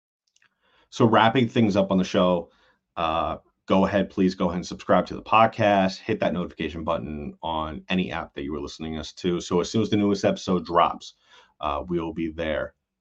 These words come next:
on your phone or on your computer, and it'll be downloaded. So, yeah, like I said, we will be dropping an episode on Thanksgiving night at some point. So if you're still up, uh,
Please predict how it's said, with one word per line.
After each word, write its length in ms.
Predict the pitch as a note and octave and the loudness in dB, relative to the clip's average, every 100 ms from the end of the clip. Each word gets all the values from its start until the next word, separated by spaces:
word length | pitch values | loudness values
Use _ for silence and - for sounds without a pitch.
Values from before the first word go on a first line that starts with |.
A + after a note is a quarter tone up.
| _ _ | _ _
on 300 | E2 D#2+ D2+ | -2 0 0
your 400 | D#2+ D#2 D#2 D2+ | -2 -4 -2 -4
phone 500 | - C3 C3 B2 A#2+ - | 6 10 10 10 4 0
or 180 | F#2 F2 | 2 2
on 100 | E2 | 2
your 140 | F#2+ | -4
computer, 540 | F#2+ G2 G#2 F#2+ F2+ | -4 -2 4 6 6
and 100 | - | 0
it'll 180 | E2+ E2 | -4 -6
be 140 | E2 F#2+ | -8 -6
downloaded. 520 | C#2+ - - - - _ - - | -8 -8 -12 -16 -18 _ -20 -20
So, 840 | - - - - G#2+ G#2 G2+ F#2 - _ _ _ _ _ _ _ _ _ _ _ _ _ _ _ _ _ _ _ _ - | -12 -6 0 6 8 8 6 4 0 _ _ _ _ _ _ _ _ _ _ _ _ _ _ _ _ _ _ _ _ 0
yeah, 220 | A2 G2+ | 6 8
like 200 | F#2 F#2 | 6 4
I 80 | F#2 | 2
said, 280 | - F#2 | 2 2
we 80 | F2+ | 4
will 140 | G2 G2 | 4 6
be 160 | G2+ | 2
dropping 420 | G2 F#2+ F2+ F#2+ | 6 6 6 2
an 60 | F2+ | -2
episode 580 | E2 - - F2 E2 - _ _ _ _ _ - | -4 -8 -4 -4 -4 -10 _ _ _ _ _ -2
on 380 | E2 E2 D#2 D#2 | 0 0 -2 -2
Thanksgiving 540 | F#2 F#2 - F2 E2 | 0 -2 0 -4 -4
night 200 | E2 E2+ | -4 -4
at 100 | - | -4
some 300 | - F2 E2+ | -6 -2 -2
point. 440 | G2 A2+ A2+ A#2 - _ _ | 6 6 8 2 -4 _ _
So 180 | - F#2 | -6 -2
if 160 | D#2+ - | -2 -2
you're 80 | F#2+ | -4
still 360 | - G#2 F#2 | 2 4 4
up, 280 | F2+ G#2 - _ _ _ E2 | 4 2 0 _ _ _ -4
uh, 480 | E2 D#2 D#2 C2+ | -2 -2 -2 -4